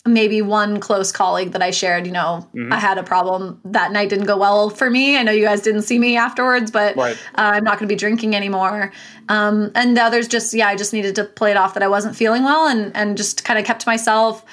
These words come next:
Speaker 1: went and explored the city a bit, you know, in the evenings and stuff, instead of going to some function if I could pass on it, just to, like,
Speaker 2: Mm-hmm.
Speaker 1: get out, see some arts. I saw, you know, some of the Gaudi stuff. So
Speaker 2: Right.
Speaker 1: it was just, yeah, like, let's go, <laughs> let's go find myself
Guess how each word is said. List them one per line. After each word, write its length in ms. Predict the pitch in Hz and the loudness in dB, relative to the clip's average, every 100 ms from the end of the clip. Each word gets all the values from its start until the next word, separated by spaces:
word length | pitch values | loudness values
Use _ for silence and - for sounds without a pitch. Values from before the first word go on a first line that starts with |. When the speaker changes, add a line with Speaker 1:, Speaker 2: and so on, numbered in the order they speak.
| - - | -20 -4
Speaker 1:
went 140 | 247 | -2
and 60 | 233 | -2
explored 380 | 233 - 240 214 | -2 0 0 0
the 60 | |
city 340 | 214 233 233 233 | -2 0 2 2
a 60 | |
bit, 380 | 226 226 233 220 | 2 2 2 0
you 120 | 226 | 0
know, 140 | 220 220 | 2 2
in 100 | 220 | 2
the 80 | 214 | 2
evenings 400 | 220 208 226 226 | 0 0 0 0
and 100 | 220 | 0
stuff, 220 | 226 214 | 0 0
instead 300 | 226 226 202 | -2 0 -2
of 120 | 196 | -2
going 280 | 214 208 208 | -2 -2 -2
to 120 | 220 | -4
some 220 | 208 202 | -2 -4
function 340 | 196 214 - 220 | -2 -4 -2 -2
if 100 | 214 | 0
I 80 | 208 | -2
could 160 | 202 | -4
pass 320 | 208 - 196 | -4 -4 0
on 120 | 233 233 | 0 0
it, 200 | 285 233 | 0 -2
just 180 | 196 - | -6 -2
to, 80 | |
like, 200 | 202 185 | 0 0
Speaker 2:
Mm-hmm. 380 | 147 170 - - - - | -2 -8 -16 -20 -16 -2
Speaker 1:
get 120 | 233 | 2
out, 320 | 247 269 254 | 4 2 0
see 140 | 254 226 | -2 -2
some 180 | 220 | -2
arts. 460 | 208 240 254 254 - | 0 2 2 0 -2
I 80 | 196 | -2
saw, 420 | 196 208 196 196 | 0 0 2 0
you 160 | 196 202 | -2 -2
know, 300 | 185 190 185 _ | -2 -2 -8 _
some 200 | - 226 | -4 -2
of 120 | 208 | 0
the 60 | 202 | -2
Gaudi 320 | 202 202 202 | -2 0 -2
stuff. 360 | 208 202 190 190 | 0 2 2 0
So 220 | - 214 | 0 0
Speaker 2:
Right. 80 | 233 | 2
Speaker 1:
it 40 | 233 | 0
was 120 | 226 | 0
just, 300 | 254 - - _ _ - | -2 -2 -8 _ _ -4
yeah, 300 | 240 240 214 | 2 4 4
like, 260 | 214 214 220 | 2 0 2
let's 260 | 226 226 | 0 0
go, 440 | - 226 220 214 208 233 _ _ | 0 2 4 2 -2 -12 _ _
<laughs> 360 | - 233 - - | -16 -12 -12 -6
let's 180 | 247 - | -4 -2
go 120 | 254 | -2
find 300 | 226 226 220 220 | 0 0 2 2
myself 560 | 202 202 208 202 - | 0 0 0 0 -4